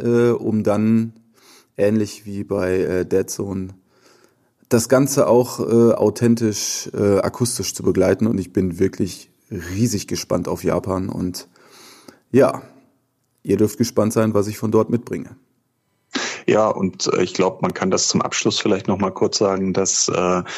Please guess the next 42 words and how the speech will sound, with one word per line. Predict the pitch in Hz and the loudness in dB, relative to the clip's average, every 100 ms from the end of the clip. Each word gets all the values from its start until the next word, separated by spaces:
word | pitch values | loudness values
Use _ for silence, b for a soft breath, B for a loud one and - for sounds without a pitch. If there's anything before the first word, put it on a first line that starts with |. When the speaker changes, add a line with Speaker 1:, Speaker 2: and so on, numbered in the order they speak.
| B - | B -4
Speaker 2:
das | - | 0
ja | 101 92 | 0 0
immer | 95 92 90 92 - | 0 0 0 -4 -4
in | 90 | -2
beide | 90 113 98 | 0 0 0
Richtungen | 90 - 90 | -2 0 0
funktioniert. | 90 90 87 - 85 85 82 - | 2 0 0 2 2 2 -2 -2
Also, | 87 90 90 92 | -2 2 2 2
ähm, | 85 85 87 B B | -2 -2 -2 B B
dass | - - | -4 0
wir | 95 | 0
natürlich | 92 90 90 - | 0 0 0 0
hier | 104 104 | 2 2
Ideen | 95 92 95 117 | 2 2 4 2
haben, | 107 113 117 113 | 2 0 0 0
dann | 107 107 | 0 0
eben, | 98 107 | 0 0
wie | 98 92 | 2 0
wir | 92 | 2
sowas | 92 90 - | 0 0 0
umsetzen, | 101 117 123 123 - 117 | 0 2 0 0 0 0
aber | 90 90 | 0 -2
durch | - - | -2 -2
die | - | -2
Art, | 80 90 - | -2 -4 -2
wie | 98 | 2
die | 127 | 4
Musik | 131 120 120 | 4 4 0
gemacht | 113 101 101 - - | 2 2 0 -4 -2
wird | 98 - | 0 0
oder, | 85 87 87 B B B B | 0 0 0 B B B B
äh, | 87 80 | -2 2
durch | 92 90 | 0 0
die | - - | 0 0
Eindrücke, | 95 101 98 87 87 | 0 0 -2 -4 -2
die | 101 | 0
du | 120 | 0
dann | 113 107 104 | 2 2 0
hast | 104 - 101 | 0 0 0
dort | 95 | -2
vor | - 98 | -2 -2
Ort, | 87 95 - | 0 0 -4